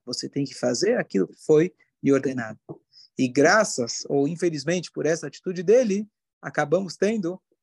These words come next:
os futuros amalequitas que continuaram ameaçando a nossa existência. E, é, e além disso,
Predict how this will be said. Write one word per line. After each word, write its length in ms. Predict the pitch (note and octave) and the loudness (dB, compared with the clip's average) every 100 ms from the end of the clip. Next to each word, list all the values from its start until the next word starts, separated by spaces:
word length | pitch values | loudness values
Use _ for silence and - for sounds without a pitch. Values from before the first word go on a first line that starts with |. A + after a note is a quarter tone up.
| - | -10
os 380 | D#3 E3 - - _ _ - | -8 -8 -12 -20 _ _ -6
futuros 640 | F3 - C4 A#3+ C#3+ - - | -6 -2 -2 0 -2 -6 -6
amalequitas 840 | D3 D3+ D#3+ - C4 G3 F#3+ - _ _ | -4 -2 -4 -4 -8 -4 -8 -8 _ _
que 120 | - | -12
continuaram 580 | D#3 C#3+ - D#3 F#3 F#3 | -6 -6 -2 0 2 2
ameaçando 680 | D3+ D3+ B2 E3+ F3+ D#3 D3 _ _ | 0 -2 0 2 2 0 -10 _ _
a 280 | - C3 A#2+ | -6 -6 -6
nossa 540 | - D#3 D3+ - C3 - - | -4 0 0 -2 -6 -8 -8
existência. 720 | C3+ - - D#3 G3 D4 D4 _ _ _ _ - | -6 -6 0 0 0 -6 -10 _ _ _ _ 0
E, 300 | F3+ B3+ D4 _ _ _ _ - | 2 2 0 _ _ _ _ -6
é, 520 | D3 D3 C#3 C#3 C3+ - _ | 0 2 2 2 -2 -6 _
e 80 | D#3+ | -4
além 300 | D3+ F#3+ G#3 | -4 -4 -6
disso, 500 | A3 C#4 - F#3+ | -8 -8 -6 -8